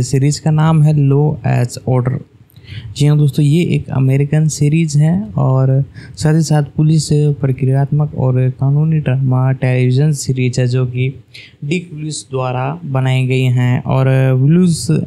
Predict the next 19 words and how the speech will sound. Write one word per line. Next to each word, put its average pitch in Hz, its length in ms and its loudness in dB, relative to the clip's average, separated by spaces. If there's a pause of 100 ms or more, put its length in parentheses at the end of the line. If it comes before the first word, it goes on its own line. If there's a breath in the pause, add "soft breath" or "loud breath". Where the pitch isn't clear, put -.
(120)
एंटरटेनमेंट 131 760 0
और 127 340 -2
यूनिवर्सल 151 560 0 (120)
टेलीविजन 127 500 2
द्वारा 123 320 0
वितरित 131 540 -4
की 123 140 -2
गई 120 220 0
है, 123 200 0 (680 loud breath)
जो 139 220 2
Law 135 260 2 (140)
and 131 360 0 (100)
Order 139 340 0
फ्रेंचाइजी 131 760 0
की 143 360 0 (100)
लॉन्च 131 340 0
करी 127 240 -2
हुई 123 220 0
हैं। 117 240 -2